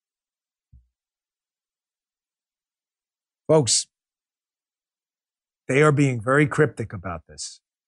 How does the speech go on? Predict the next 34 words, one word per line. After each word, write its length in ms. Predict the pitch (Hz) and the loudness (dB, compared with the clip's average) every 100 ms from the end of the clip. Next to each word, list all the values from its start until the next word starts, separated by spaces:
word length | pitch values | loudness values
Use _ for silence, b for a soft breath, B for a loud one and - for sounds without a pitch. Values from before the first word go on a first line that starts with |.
| _ _ _ _ _ _ | _ _ _ _ _ _
And 280 | 123 117 120 | -8 -8 -4
I 200 | 123 156 | 2 2
think 260 | 127 156 127 | 4 2 2
we 220 | 139 147 | 0 2
need 160 | 147 | 2
an 140 | 127 120 | 2 -2
absolute 640 | 131 143 - 165 147 147 131 | -2 0 0 -2 2 2 0
full 320 | - 143 151 | 0 0 2
explanation 720 | 131 - - 135 135 131 127 120 | 0 -4 -2 0 2 0 -2 -6
of 80 | |
this 240 | 120 127 - | -4 -4 -4
as 100 | 95 | -6
soon 260 | - 135 | -2 0
as 120 | 147 - | 0 0
possible. 560 | 139 131 113 87 71 107 | 2 2 0 -4 -20 -14
I 140 | 123 | -6
get 220 | 143 165 | 0 2
it. 120 | 170 151 | 2 -2
You're 200 | 131 143 | 0 0
not 140 | 139 | 2
gonna 140 | 143 | 0
give 180 | 131 147 | 0 2
up 160 | 147 117 | 2 2
any 160 | 151 | 0
top 240 | 131 143 139 | 2 0 2
secret 400 | - 143 156 127 | -2 -2 -6 -2
technology. 720 | 151 - 160 156 127 110 113 | -2 2 2 4 2 -2 -12
I 140 | 120 | -6
understand. 600 | 139 143 - 160 151 113 | -2 0 -2 0 -2 -2
I'm 140 | 117 127 | -6 -4
a 40 | |
realist 500 | 135 151 127 110 - | 2 2 2 -6 -10
on 180 | 95 87 | -12 -16
this. 100 | 87 | -20